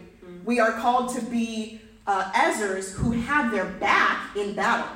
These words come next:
Speaker 2: right? We're the Esthers and the Malachis. We are called to be ezer roadblocks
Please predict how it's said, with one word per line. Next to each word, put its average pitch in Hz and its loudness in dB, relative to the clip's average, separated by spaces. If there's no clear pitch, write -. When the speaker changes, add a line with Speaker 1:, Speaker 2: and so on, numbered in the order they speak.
Speaker 2:
right? 190 -4
We're 202 0
the 220 2
Esthers 196 -2
and 208 -6
the 202 -4
Malachis. - -4
We 254 -4
are 220 2
called 220 0
to 220 -6
be 202 -10
ezer 185 -2
roadblocks 269 0